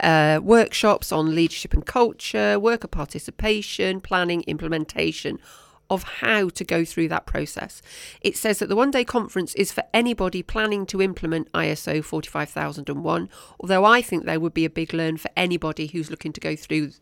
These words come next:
uh, I S O accreditation. It is, um, a hundred and seventy-five pounds for B S I members, three hundred and fifty for non-members, but I think it's, um,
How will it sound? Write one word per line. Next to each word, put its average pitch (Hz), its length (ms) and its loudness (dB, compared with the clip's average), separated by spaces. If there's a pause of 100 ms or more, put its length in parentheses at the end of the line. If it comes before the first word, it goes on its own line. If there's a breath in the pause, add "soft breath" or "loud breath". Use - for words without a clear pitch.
(200)
uh, 135 100 0 (100)
I 156 120 0
S 151 160 -4
O 151 120 -2
accreditation. 180 840 -4 (600 loud breath)
It - 260 8 (140)
is, 180 520 6 (160)
um, 165 640 0 (500)
a - 60 4
hundred 285 220 4
and 262 100 0
seventy-five 202 720 0
pounds 180 480 4
for 208 160 0
B 175 340 2 (120)
S 165 420 -4
I 160 400 0
members, 196 560 -2
three - 480 -2
hundred 202 240 0
and 170 80 -6
fifty - 300 -4
for - 140 -6
non-members, 175 840 2 (380 loud breath)
but 175 140 4
I 170 160 2
think 170 340 -4
it's, - 340 -2
um, 156 300 -4